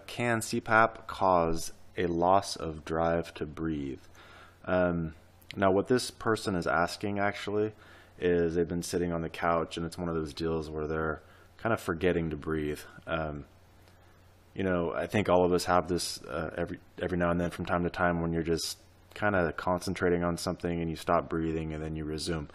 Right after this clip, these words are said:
That's totally normal. But what this does bring about is another question that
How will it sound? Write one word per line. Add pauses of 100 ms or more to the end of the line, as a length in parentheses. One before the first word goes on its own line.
(200)
That's
totally
normal. (260)
But
what
this
does
bring
about
is
another
question
that